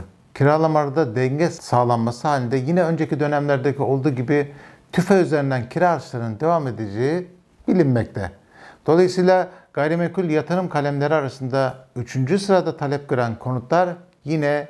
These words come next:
güvenilir yatırım aracı olmaya devam edecektir. Malumunuz bu konuda elde edilen gelire göre sıralama, arazi yatırımı,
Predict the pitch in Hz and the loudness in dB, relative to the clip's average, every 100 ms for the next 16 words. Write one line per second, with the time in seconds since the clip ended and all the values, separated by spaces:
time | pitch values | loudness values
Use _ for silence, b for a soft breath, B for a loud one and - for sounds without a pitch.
0 | - - 127 117 110 147 123 120 120 151 | -10 -4 0 0 0 0 0 -4 -2 -2
1 | 117 101 95 - 139 113 104 131 160 165 | -2 -2 -4 -2 0 0 0 0 0 -2
2 | - - 113 117 101 87 92 87 - - | -12 -4 0 0 -2 -8 -10 -12 -14 -18
3 | - 131 156 196 202 208 220 165 190 202 | -6 2 4 4 4 4 4 0 -2 0
4 | 190 175 190 190 - - 147 151 180 165 | 0 2 0 0 -2 -6 -6 -2 -2 -2
5 | 139 139 127 113 135 151 170 131 113 131 | -2 -2 -2 -2 -2 0 0 0 0 0
6 | 170 175 - 139 135 117 113 135 170 - | 0 -4 -8 -2 0 2 2 2 0 -6
7 | _ _ _ _ b b b b 113 110 | _ _ _ _ b b b b 0 0
8 | 110 151 165 160 165 180 | 0 0 0 0 0 0